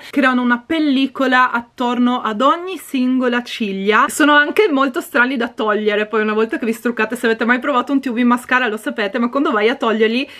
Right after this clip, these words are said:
si toglie praticamente tutto lo strato esterno su ogni ciglia, quindi è molto strano quando andiamo a struccarlo perché non diventa, mm, liquido, ma la resa e la durata di questi tubi in mascara per me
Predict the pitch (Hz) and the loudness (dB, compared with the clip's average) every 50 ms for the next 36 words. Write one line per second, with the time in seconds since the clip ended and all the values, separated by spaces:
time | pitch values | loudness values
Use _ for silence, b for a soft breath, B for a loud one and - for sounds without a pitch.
0 | B B B B B - - 302 247 - 277 254 262 254 285 240 277 262 - 285 | B B B B B 0 0 2 2 2 2 0 0 -2 -4 -6 -6 -6 -6 -4
1 | - 294 240 233 226 233 240 - 269 254 254 254 - - - - 339 - - 349 | -2 0 0 2 2 0 0 0 0 0 0 -2 -4 -4 -2 0 0 2 2 2
2 | 320 311 - - - - 277 269 294 - 320 339 - - - 262 247 247 240 262 | 2 0 -2 -2 0 2 2 2 2 0 -4 -6 -6 -4 0 0 0 0 0 0
3 | 269 330 - - 359 302 320 370 381 381 - - 311 294 277 320 359 - 285 247 | -2 -2 -2 -2 -2 -2 0 -2 -2 -2 0 0 0 2 2 0 -2 0 0 0
4 | 247 277 262 240 247 240 254 254 294 320 - - 285 247 233 240 240 240 226 233 | 0 0 0 2 2 2 2 0 -2 -6 -4 -2 0 2 2 2 0 0 0 2
5 | 240 233 240 226 233 233 - 247 240 - - 214 214 202 226 220 - 240 240 262 | 2 2 2 0 -2 -2 -4 -4 -2 -2 0 0 0 -2 -2 0 2 2 4 4
6 | 294 277 269 226 220 214 202 196 214 - 202 190 180 185 190 185 - 185 185 185 | 4 4 4 4 2 2 0 -2 -4 -2 0 2 2 2 0 -2 -8 -12 -14 -14
7 | 185 - 190 208 208 202 208 208 - 233 214 190 214 214 262 302 - 220 226 226 | -12 -8 -6 -4 -2 -4 -4 -4 -2 -2 0 2 2 2 2 0 0 -2 -2 0
8 | 226 226 - 220 226 285 330 320 247 226 214 202 208 226 220 220 226 - 240 247 | 0 -2 -2 -4 -2 -2 -2 0 0 0 -2 -2 0 0 0 0 0 -2 -4 -6
9 | 233 214 220 214 254 247 226 208 214 - 220 202 208 - 262 240 - 226 - - | -4 -4 -4 -4 -2 0 0 -2 -2 -4 -8 -10 -8 -10 -10 -10 -12 -14 -10 -4
10 | 269 254 202 190 190 190 214 262 262 - - - 220 196 196 196 208 220 233 226 | -4 -4 -4 -4 -4 -2 -2 -2 -2 -4 -4 0 0 2 2 2 2 2 2 2
11 | - _ _ _ _ _ _ _ - 233 220 220 214 180 180 185 196 - | -2 _ _ _ _ _ _ _ -6 -4 -4 -4 -4 -4 -4 -6 -6 -8